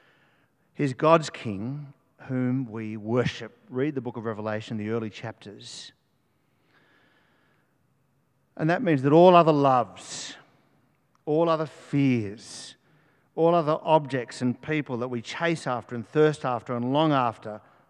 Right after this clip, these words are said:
all those people we hope in and things we believe in and things we want so desperately and effectively worship because they rule our hearts and shape our lives.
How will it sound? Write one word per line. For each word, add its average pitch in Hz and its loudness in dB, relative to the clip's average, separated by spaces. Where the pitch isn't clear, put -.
all 147 -2
those 135 0
people 151 -8
we 147 -8
hope 147 0
in 107 -6
and 104 -16
things 147 0
we 135 -4
believe 135 -2
in 107 -6
and 104 -12
things 139 -2
we 139 -2
want 147 -2
so 139 -4
desperately 123 -6
and 113 -8
effectively 143 -4
worship 156 -2
because 120 -8
they 117 -2
rule 147 2
our 127 2
hearts 143 -6
and 110 -10
shape 147 -4
our 117 -8
lives. 127 -6